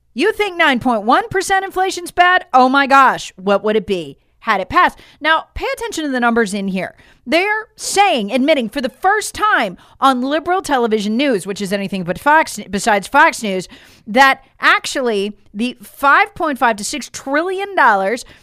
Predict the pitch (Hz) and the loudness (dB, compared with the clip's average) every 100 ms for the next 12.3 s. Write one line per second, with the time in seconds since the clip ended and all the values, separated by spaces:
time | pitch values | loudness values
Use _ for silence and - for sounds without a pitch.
0 | _ 190 220 294 - - 359 349 233 - | _ 0 2 2 -2 -4 -4 -2 -4 -6
1 | - 233 269 277 277 - - 359 311 - | -6 -6 -4 -6 -6 -10 -4 -2 -2 -4
2 | - 240 233 - 240 208 254 233 _ - | 0 0 0 -2 -4 -2 -6 -6 _ -6
3 | 466 - 311 214 190 - _ - 226 233 | -4 -2 2 2 0 -8 _ -8 -8 -8
4 | _ _ 311 330 427 440 - 247 202 170 | _ _ -6 -2 -2 -2 -2 -2 -2 -6
5 | 165 151 170 208 - _ _ - 277 311 | -6 -4 -6 -8 -14 _ _ 0 2 2
6 | 262 269 - 269 233 220 202 202 - 214 | -4 -8 -6 -6 -2 -2 -4 -6 -4 -4
7 | 190 - _ 220 - 339 302 262 294 392 | -4 -14 _ -2 -2 -2 -2 -4 -4 -4
8 | 233 - _ - 202 196 190 208 185 208 | -6 -8 _ -4 -2 -2 0 0 2 6
9 | 294 285 214 - _ _ - 285 302 359 | 6 4 0 -6 _ _ -8 -2 2 2
10 | 285 302 - _ - 247 247 214 214 269 | 2 -4 -8 _ -10 0 2 2 0 -6
11 | - _ 285 233 226 - - 285 - 339 | -12 _ -4 0 -2 -4 -8 -8 -4 2
12 | 370 370 - | 2 2 -6